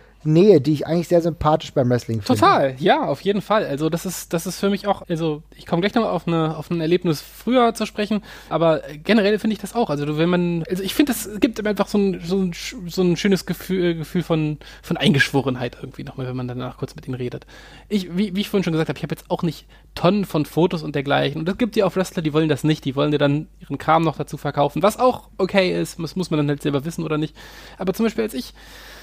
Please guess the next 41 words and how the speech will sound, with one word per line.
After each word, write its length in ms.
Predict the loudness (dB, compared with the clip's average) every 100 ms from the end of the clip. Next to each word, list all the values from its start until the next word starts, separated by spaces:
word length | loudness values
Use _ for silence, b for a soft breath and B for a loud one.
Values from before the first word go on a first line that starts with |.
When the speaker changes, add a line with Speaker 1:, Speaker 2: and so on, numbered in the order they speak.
| B B B
Speaker 2:
oh 80 | -2
Gott, 160 | 0
als 140 | -2 -4
bei, 220 | -2 -2 -4
bei 80 |
einer 220 | 0 4 4
meiner 160 | 4
ersten, 500 | 2 2 2 2 2
oder 180 | 2 0 0
nee, 140 | 2 2
nicht 100 | 4
meiner 180 | 4 2
ersten, 360 | 2 0 0
aber 100 | -2
dritten 300 | -2 -2 0
oder 160 | 2 2
vierten 280 | -2 -4 0
W 60 |
X 160 | 0 2
W 140 | 0
Show, 160 | 2 0
da 120 | 0
war 180 | 2 0
Chris 320 | 0 -4 -2
Hero 180 | 0 2
mal 200 | 2 0
wieder 120 | -2
bei 120 | -2 0
der 120 | 0
W 80 | 0
X 200 | -2 -2
W 160 | 0
und 160 | 0 -2
ich, 100 | 2
Speaker 1:
Mhm. 180 | 2 2
Speaker 2:
das 140 | 0
war 80 | 0
damals 300 | 2 0 0
mein 80 | -2
absoluter 340 | -2 -2 0
Lieblingswrestler 680 | 0 0 -4 -4 -2 -2 -4